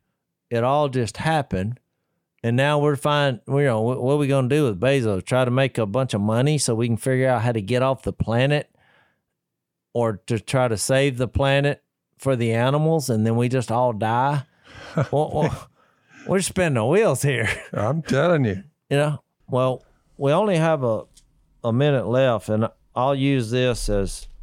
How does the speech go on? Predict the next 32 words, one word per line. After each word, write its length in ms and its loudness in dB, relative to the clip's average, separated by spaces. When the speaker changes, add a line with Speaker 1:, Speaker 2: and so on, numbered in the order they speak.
Speaker 1:
you 60 -10
know, 80 -4
next 260 -2
time 220 -2
we 100 -2
get 160 -2
together, 380 -2
we'll 140 -2
be 160 -2
back 320 -2
in 80 -6
Romans 420 -2
fifteen. 640 -4
But 80 -2
one 200 0
of 80 0
my 180 0
favorite 520 0
passages 680 -2
in 120 0
Romans 440 -2
fifteen, 720 -2
this 240 -4
will 80 -4
be 220 0
our, 240 0
our 120 -6
teaser 560 -4
for 260 -4
our 80 0
next 340 -4
podcast, 760 -4